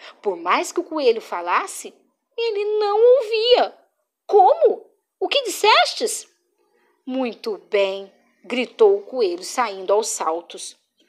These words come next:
"Não gostas dele?" Mas quando olhou para trás, o coelho já tinha partido. "Esse gorro não me serve. Não consigo ouvir nada quando cons-, quando coloco ele. Ai, desse jeito não dá."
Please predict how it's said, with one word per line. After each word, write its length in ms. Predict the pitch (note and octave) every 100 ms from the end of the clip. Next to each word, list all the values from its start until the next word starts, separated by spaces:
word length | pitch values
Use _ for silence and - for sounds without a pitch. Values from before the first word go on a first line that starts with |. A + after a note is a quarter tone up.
| _ _ -
"Não 220 | F#4+ G#4
gostas 400 | G#4 G#4 E4+ A#3+
dele?" 580 | - D4 A#4+ A3 - _ _ _ _ -
Mas 220 | A4 G#4+
quando 220 | - G3
olhou 200 | A3 G#3+
para 300 | C4 C4 D#4
trás, 300 | D#4+ E4+ F#4+
o 40 |
coelho 360 | G#4+ A4 C4+ B3
já 160 | C#4+ C#4+
tinha 260 | - A#3
partido. 640 | - F3 - - B3 F#3 _ _ _ - - -
"Esse 240 | G#4 F#4 E4
gorro 260 | C4 B3+
não 120 | C4
me 100 | C4
serve. 560 | G4 - G#3+ A#3 A3+ F3 _ _ _
Não 120 | C#4+ D#4+
consigo 360 | A4 - E4
ouvir 280 | E4+ D4 F4
nada 340 | F4+ F4+ G4
quando 260 | G4 B3+ G#3+
cons-, 360 | - A#3+ A3 -
quando 240 | A#3+ A3+
coloco 520 | A#3 A#3+ A3+ A3+ A3+
ele. 360 | A3 B3 A4 B4 _ _ -
Ai, 420 | B3+ A#3+ A#3+ G#3 -
desse 240 | A3 A3+ G#3+
jeito 280 | G3 F#3
não 180 | A3+ F5+
dá." 340 | F5+ A#3+ F4